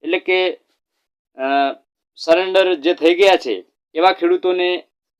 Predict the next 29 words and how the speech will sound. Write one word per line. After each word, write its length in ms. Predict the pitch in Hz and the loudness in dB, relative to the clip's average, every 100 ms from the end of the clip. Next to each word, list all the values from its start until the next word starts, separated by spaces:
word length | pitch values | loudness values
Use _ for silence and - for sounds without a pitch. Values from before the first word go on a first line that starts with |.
| _ _ | _ _
આ 160 | 147 165 | 0 2
જે 220 | 160 175 | 2 2
વીડિયો 300 | 151 156 180 | 2 2 0
છે 380 | 165 180 131 - - | 2 0 -2 -4 -4
એ 80 | |
બહુ 400 | 160 156 175 165 | 0 4 4 2
ઉપયોગી 420 | 143 - 175 165 180 | -2 0 0 0 -2
છે 340 | 180 160 107 _ _ _ _ - | 0 0 -2 _ _ _ _ -8
અને 420 | 151 170 175 - _ _ _ _ _ _ _ _ - | -4 -2 -2 -6 _ _ _ _ _ _ _ _ -2
આ 120 | 170 | 2
વીડિયો 680 | 170 175 185 185 180 - - _ _ 113 | 4 4 2 2 0 -2 -14 _ _ -2
જોયા 240 | 139 175 | 4 4
પછી 480 | 175 160 180 143 98 _ _ | 4 0 0 0 -4 _ _
એમને 220 | 156 180 | -6 -4
પણ 180 | 175 175 | -2 -2
ખ્યાલ 320 | 240 - 160 | -2 2 4
આવશે 320 | 165 165 175 165 | 4 2 0 -2
કે 160 | 170 | 2
આ 120 | 165 | 4
યોજનાનો 600 | 160 156 143 160 165 160 - | 4 4 2 0 0 -2 -6
ફરીથી 280 | 147 160 160 | -2 0 2
લાભ 260 | 156 143 135 | 2 2 2
મળે 220 | 131 147 | 0 -2
કે 180 | 143 147 | -2 -2
ના 200 | 143 135 | 0 0
મળે. 260 | 110 95 90 _ _ _ _ _ | -2 -8 -12 _ _ _ _ _
અહીંયા 220 | 151 180 | -2 0
મિત્રો 440 | 190 185 196 190 190 | 0 -4 -2 0 -2
તમને 580 | 180 180 180 180 180 | -4 -2 -2 -2 -4